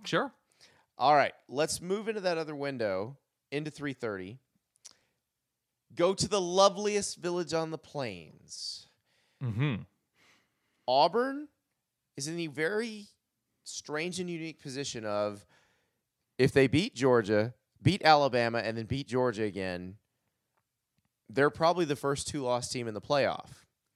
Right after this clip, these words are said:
Speaker 2: The more likely scenario is they lose to Georgia and they lose to Alabama, and then they're trying to decide whether they wanna keep Gus Malzahn or not.
Speaker 1: Right.
Speaker 2: <laughs> That's,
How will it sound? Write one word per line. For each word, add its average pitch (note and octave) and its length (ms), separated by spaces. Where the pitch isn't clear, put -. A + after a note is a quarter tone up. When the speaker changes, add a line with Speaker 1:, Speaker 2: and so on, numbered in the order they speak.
Speaker 2:
The C#3 140
more D3+ 240
likely F3+ 420
scenario A#2 560
is B2 120
they B2 120
lose D3+ 300
to B2 60
Georgia A#2+ 360
and E3+ 200
they F3 80
lose C#3 220
to A2 120
Alabama, A2 600
and B2 160
then C#3+ 140
they're E3+ 100
trying C3 280
to B2+ 60
decide A#2+ 320
whether A#2+ 220
they A#2 80
wanna A#2 220
keep C3+ 280
Gus A#2+ 200
Malzahn A#2+ 440
or E2 60
not. D#2 220
Speaker 1:
Right. F2+ 220
Speaker 2:
<laughs> C3+ 60
That's, - 420